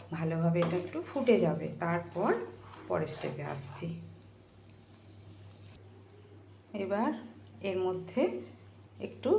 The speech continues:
কাসুরি মেথি দিয়ে দিলাম। দেখো বন্ধুরা, আমি কিন্তু এখনও কোপ্তাগুলো দিইনি। কাঁচকলার কোপ্তা ভীষণ নরম হয়, এর মধ্যে ফোটালে সব ভেঙে যাবে, তাই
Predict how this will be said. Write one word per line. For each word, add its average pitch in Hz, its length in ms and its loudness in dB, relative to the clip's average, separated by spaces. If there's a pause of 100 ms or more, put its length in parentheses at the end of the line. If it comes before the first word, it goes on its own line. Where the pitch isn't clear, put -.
(180)
কাসুরি 175 420 2
মেথি 170 380 -2 (360)
দিয়ে 160 280 2
দিলাম। 151 440 -2 (1300)
দেখো 196 320 2
বন্ধুরা, 220 420 6
আমি 202 240 4
কিন্তু 233 400 6 (120)
এখনও 240 580 6 (160)
কোপ্তাগুলো 196 580 4
দিইনি। 190 480 4 (640)
কাঁচকলার 196 640 2
কোপ্তা 196 320 0 (100)
ভীষণ 233 360 6 (120)
নরম 233 300 12
হয়, 262 240 6 (600)
এর 208 220 4
মধ্যে 202 320 2
ফোটালে 185 540 4
সব 247 300 4
ভেঙে 160 300 2
যাবে, 151 260 -2 (600)
তাই 208 240 2